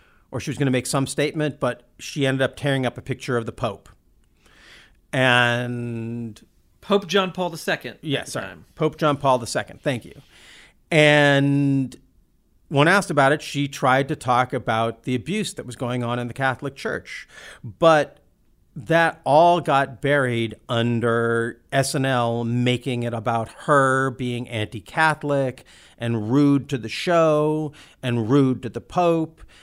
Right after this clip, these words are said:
Speaker 1: And then a week later, she was at a Bob Dylan tribute concert, and the Bob Dylan fans booed her,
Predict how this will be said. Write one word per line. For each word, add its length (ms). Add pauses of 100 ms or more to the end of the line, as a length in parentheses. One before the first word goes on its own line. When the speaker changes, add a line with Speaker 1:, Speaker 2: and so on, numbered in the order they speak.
Speaker 1:
And 180
then 540
a 60
week 260
later, 320
she 240
was 220
at 140
a 40
Bob 300
Dylan 340
tribute 480 (340)
concert, 560
and 200
the 40
Bob 360
Dylan 340
fans 720 (300)
booed 400
her, 440